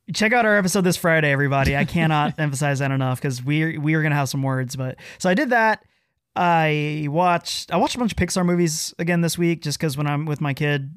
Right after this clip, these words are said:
Speaker 1: he loves Pixar movies. And it's not like, it's one of those things like, "Oh, my kid loves this thing." And it's such bull-, like, full of crap because, like, the kid doesn't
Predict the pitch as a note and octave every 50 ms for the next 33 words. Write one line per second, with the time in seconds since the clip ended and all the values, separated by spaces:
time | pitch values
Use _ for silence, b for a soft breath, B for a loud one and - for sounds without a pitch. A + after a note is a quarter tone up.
0 | - - E3 C#3 C#3+ D3 C3+ C#3+ C#3+ C#3+ C3 C3+ - - D#3 - - D3+ D3 D3+
1 | D3+ D3+ D#3 D#3 D#3 D#3 - B B B B B B G3 D#3+ - - D3+ C#3+ C#3+
2 | C#3+ F3 E3+ - G3 A3+ A#3+ A3 A3 G3+ F#3+ G3 G3 G3+ D4+ C#4 A#3+ G#3 - A#3
3 | G#3+ E3+ F3 F3 F#3 G3 F#3+ F#3 A#3 C#4+ - - - G3+ F3+ F#3 G3 G#3 A3 A3
4 | G#3+ F#3+ E3+ F3+ E3+ - - F#3 D#3+ C#3+ C#3+ D3+ D#3 - F3+ D#3+ - A#2+ C3+ D#3+
5 | - G3 D#3+ - - F3 D#3+ D3 - - D#3 D3+ D#3 D#3 - C#3+ - D3+ D3 C#3+
6 | C3 C#3 C3+ C3+ C#3 - D#3+ D#3 C3+ D3+ C#3 D3+ -